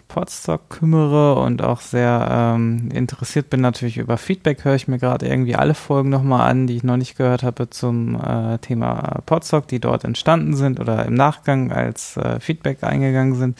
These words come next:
Und angefangen habe ich mit der Tonscherben-Folge einundvierzig, bin auch noch nicht ganz durch.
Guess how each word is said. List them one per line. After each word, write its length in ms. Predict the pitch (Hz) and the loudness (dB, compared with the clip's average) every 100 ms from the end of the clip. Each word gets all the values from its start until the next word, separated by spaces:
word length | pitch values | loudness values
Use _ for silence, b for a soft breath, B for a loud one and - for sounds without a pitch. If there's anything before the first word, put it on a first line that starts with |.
| B B B B B | B B B B B
Und 160 | - | 0
angefangen 460 | - 208 202 185 170 | 4 4 4 4 4
habe 140 | 156 | 4
ich 120 | 143 - | 2 -2
mit 160 | 143 | -2
der 260 | 135 131 - | 0 0 -2
Tonscherben-Folge 1300 | - 160 170 165 - 139 135 131 131 127 120 120 120 | 0 4 4 2 -2 0 2 2 -2 2 2 2 0
einundvierzig, 960 | - 113 110 107 - - 214 - 214 - | 0 0 0 -2 -4 -4 -2 -2 -4 -4
bin 140 | 143 | -4
auch 120 | 135 | 0
noch 140 | 131 127 | 0 0
nicht 180 | 120 - | -2 -4
ganz 280 | - - | -6 -4
durch. 320 | - 202 247 | -2 -2 -2